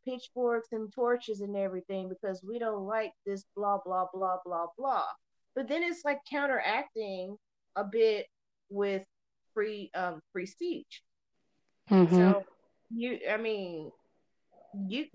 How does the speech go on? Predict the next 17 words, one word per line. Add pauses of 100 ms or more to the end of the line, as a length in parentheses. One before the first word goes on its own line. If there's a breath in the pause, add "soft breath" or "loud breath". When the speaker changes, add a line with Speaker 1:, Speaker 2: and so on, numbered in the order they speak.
(160)
Speaker 1:
girl,
you,
you
don't
wanna
graduate
from,
um, (300)
from, (340)
from
college.
I (100)
dropped
out (120)
in
junior
year